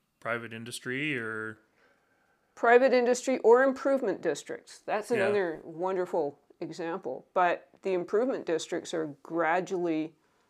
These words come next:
Speaker 2: folding up their tents across the province because they can't keep up. It's too expensive to try and deliver the service uh, especially with the regulatory environment increasing all the time.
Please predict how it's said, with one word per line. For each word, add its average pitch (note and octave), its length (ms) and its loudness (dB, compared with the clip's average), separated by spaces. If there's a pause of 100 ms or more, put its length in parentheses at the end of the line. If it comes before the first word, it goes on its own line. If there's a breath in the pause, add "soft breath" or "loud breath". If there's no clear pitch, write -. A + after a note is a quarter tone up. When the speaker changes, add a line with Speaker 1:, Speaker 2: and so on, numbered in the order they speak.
(440)
Speaker 2:
folding F#3+ 360 4
up F3 100 -6
their D3 140 -4
tents - 560 -6
across E3+ 340 -4
the - 100 -20
province G3 560 -2
because F3 340 -6
they G3+ 120 2
can't G3 320 -6
keep F3 240 -10
up. - 320 -2 (640)
It's - 240 -2
too G3+ 200 -2
expensive E3+ 580 -6
to - 100 -12
try D#3 300 -8
and D3+ 260 -8 (320)
deliver E3 420 0
the D3 120 -6
service F3+ 580 -4 (240)
uh, E3 240 -2
especially F3+ 460 -2
with E3+ 140 -4
the E3+ 80 -6
regulatory D3+ 840 -6 (180)
environment D#3 560 -8
increasing D#3 520 -8
all C#3+ 140 -10
the C#3+ 80 -12
time. C#3+ 240 -12